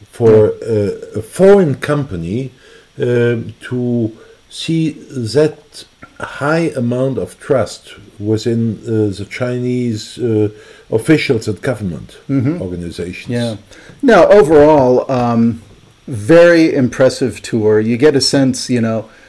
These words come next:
Speaker 2: you know, we've been touring a whole bunch of companies this week of various sizes, right? This obviously was the largest that we saw, and, you know, kind of the, the, the, the power and the might of a tier one was on full <laughs> display there, uh, today when we went through there.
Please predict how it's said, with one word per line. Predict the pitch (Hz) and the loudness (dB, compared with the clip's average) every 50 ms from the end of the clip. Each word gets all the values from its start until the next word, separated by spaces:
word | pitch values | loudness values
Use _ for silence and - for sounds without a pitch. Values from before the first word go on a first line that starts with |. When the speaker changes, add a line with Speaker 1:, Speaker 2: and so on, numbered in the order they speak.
| _ _ _ _ _ | _ _ _ _ _
Speaker 2:
you | - 151 | 2 4
know, | 139 | 6
we've | 139 147 160 131 | 6 6 6 6
been | 151 156 | 4 2
touring | 127 151 165 170 156 143 | 2 4 4 4 4 4
a | 139 | 4
whole | 117 135 143 | 4 2 2
bunch | 123 139 131 120 - | 2 2 0 -2 -4
of | 131 | -6
companies | - - 135 123 - 123 113 110 104 98 - | -6 -4 -4 -4 -2 -2 -2 -2 -4 -6 -6
this | - 113 104 - - | -6 -6 -6 -6 -6
week | 117 117 107 101 - | -6 -4 -4 -4 -4
of | 110 104 | -6 -2
various | 92 127 131 127 123 113 110 104 - | 2 2 4 4 4 2 0 -2 -2
sizes, | - 123 113 113 110 104 104 - 101 101 95 - - | -2 -2 -2 0 -2 -4 -4 -6 -8 -10 -10 -6 -6
right? | 113 110 107 110 113 113 - - - _ _ _ | -4 -4 -2 -4 -6 -6 -10 -20 -20 _ _ _
This | - 143 139 - | 2 2 2 2
obviously | - 131 131 131 107 120 120 113 - - 120 117 110 | 0 -2 -2 -2 0 -2 -2 -4 -4 -4 -2 -2 -2
was | 107 110 107 107 | -2 -4 -6 -6
the | - 110 | -6 -6
largest | 110 120 123 120 110 110 107 - | -2 -2 -2 -2 -2 -4 -6 -4
that | - 113 - 110 | -2 -2 -2 -4
we | 113 110 | -6 -8
saw, | 107 - - 110 104 104 104 104 | -6 -4 -4 -4 -2 -2 -4 -4
and, | - - - 110 107 104 104 95 90 - - - - _ _ _ _ - | -6 -6 -6 -6 -6 -6 -8 -8 -10 -14 -20 -20 -20 _ _ _ _ -4
you | 127 | -2
know, | 120 120 117 | -2 -2 -2
kind | - 131 127 123 120 | -4 -2 -2 0 0
of | 117 107 95 | 0 -2 -2
the, | 117 143 131 | -2 -2 -2
the, | 110 98 120 113 107 | -2 -2 -2 -2 -2
the, | 95 117 104 104 | -2 -2 -4 -2
the | 101 120 | -4 -6
power | 113 - - 135 131 131 127 | -6 -4 0 2 2 2 2
and | 117 110 107 | 2 0 -4
the | |
might | 107 107 113 117 113 110 - | -4 -4 -4 -4 -4 -4 -4
of | 113 104 98 | -6 -6 -6
a | 107 | -8
tier | - - - 131 127 113 107 | -10 -8 -4 -2 -2 -2 -2
one | 104 123 123 117 110 107 | -2 -2 -4 -4 -4 -4
was | 101 101 98 92 - | -6 -6 -6 -6 -6
on | 107 104 104 | -8 -8 -8
full | - - 120 113 107 | -8 -6 -6 -6 -6
<laughs> | - - 147 | -8 -8 -6
display | 143 - - - - - - 143 139 120 | -6 -6 -6 -8 -4 0 2 2 2 2
there, | 113 123 113 107 104 101 - - - - - - _ - | 0 -2 -2 -2 -4 -6 -8 -12 -20 -20 -20 -18 _ -4
uh, | 123 117 117 110 | -2 -2 0 -2
today | 117 - 127 120 123 123 123 | -2 -2 0 2 2 2 2
when | 117 110 117 113 113 113 | 2 0 0 0 0 0
we | 110 113 | 0 -2
went | 110 117 113 110 107 | -2 -2 -2 -4 -4
through | - - 131 135 127 | -4 -2 -2 0 0
there. | 113 113 110 113 - | 0 0 0 -2 -6